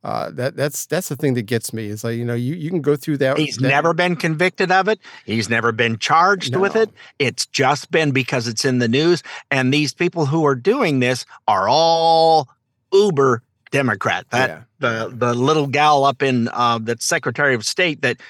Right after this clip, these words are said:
Speaker 2: she has no power to do that. I don't know how she got away with doing it, but she's just the Secretary of State who said, "Yeah, we're not gonna put him on the ballot."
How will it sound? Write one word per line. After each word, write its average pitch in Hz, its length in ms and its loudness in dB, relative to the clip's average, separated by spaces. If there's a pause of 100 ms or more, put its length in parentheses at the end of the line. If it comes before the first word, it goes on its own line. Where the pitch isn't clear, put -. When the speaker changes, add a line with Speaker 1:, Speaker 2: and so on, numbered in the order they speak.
Speaker 2:
she 156 200 -2
has 220 160 0
no 160 160 2
power 170 380 2
to 98 100 -8
do 127 220 0
that. 90 180 -2
I 123 120 0
don't 143 180 -2
know 127 60 0
how 143 200 0
she 151 180 -4
got 135 200 0
away 107 240 -4
with 92 180 -10
doing 92 260 -8
it, 123 180 -6
but 104 220 -4 (380)
she's 202 240 -2
just - 260 -2
the 156 80 -2
Secretary 160 580 0
of 120 100 -2
State 208 320 2
who 123 100 0
said, 143 220 -2
"Yeah, 151 140 2
we're 147 120 0
not 151 120 0
gonna 135 140 0
put 151 160 0
him 131 100 2
on 120 120 2
the 110 80 -4
ballot." 147 360 2